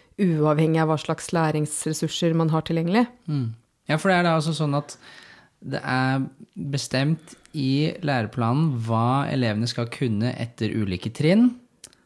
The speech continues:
Speaker 1: Ja.
Speaker 2: Det står listet opp i sånne bullet points, hvilken kunnskap elevene skal ha.
Speaker 1: Det stemmer.
Speaker 2: Og du nevner da, mm, i den kronikken da, så sier du at, eh, etter knappe hundre og femtitre undervisningstimer fordelt over tre år,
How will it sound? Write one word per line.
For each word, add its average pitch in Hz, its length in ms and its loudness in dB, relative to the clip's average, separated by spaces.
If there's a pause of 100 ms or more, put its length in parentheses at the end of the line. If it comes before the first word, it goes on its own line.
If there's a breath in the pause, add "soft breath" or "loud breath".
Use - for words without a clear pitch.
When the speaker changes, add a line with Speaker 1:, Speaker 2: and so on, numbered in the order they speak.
(220 soft breath)
Speaker 1:
Ja. 175 120 4
Speaker 2:
Det 139 120 2
står 143 200 0
listet 117 520 -2
opp 113 280 -6
i 117 320 -4
sånne 110 760 -2
bullet 107 420 -4
points, - 720 -2 (280)
hvilken 113 240 -2
kunnskap 92 520 -2
elevene 87 320 -4
skal 85 280 -4
ha. 85 180 -2 (220)
Speaker 1:
Det 175 120 0
stemmer. - 320 -6 (1000 soft breath)
Speaker 2:
Og 120 160 -4
du 127 100 2
nevner 120 320 2
da, 117 120 2 (420)
mm, - 580 -6
i 113 120 -4
den 110 160 0
kronikken 117 360 -2
da, 131 80 2
så 120 120 -2
sier 110 260 -2
du - 20 -2
at, 98 200 -4
eh, 113 120 0
etter 127 320 -4
knappe - 500 -2
hundre 127 280 0
og - 60 -6
femtitre 123 840 -2
undervisningstimer 123 1200 0
fordelt 117 500 -2
over 127 140 -2
tre 143 480 -2
år, 170 380 4